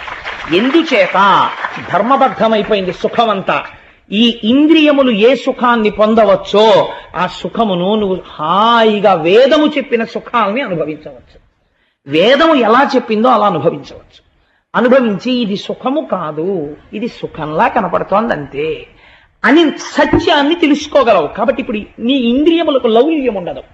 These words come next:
ఇంద్రియాల్ని గెలవడం అంటే ఏమిటో తెలుసా అండి?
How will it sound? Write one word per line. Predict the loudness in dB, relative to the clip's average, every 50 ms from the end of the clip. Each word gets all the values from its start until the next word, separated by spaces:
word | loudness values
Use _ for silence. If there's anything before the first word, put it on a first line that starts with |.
| -20 _ _ _ _ _ _ _ _ _ _ _ -10 -4
ఇంద్రియాల్ని | -2 0 2 2 4 4 4 4 4 4 4 2 2
గెలవడం | 2 2 2 4 4 4 4 4 2
అంటే | 0 0 -2 -2
ఏమిటో | -2 0 0 0
తెలుసా | 0 -2 -4 -4 -2 -2
అండి? | -2 -2 -4 -6 -8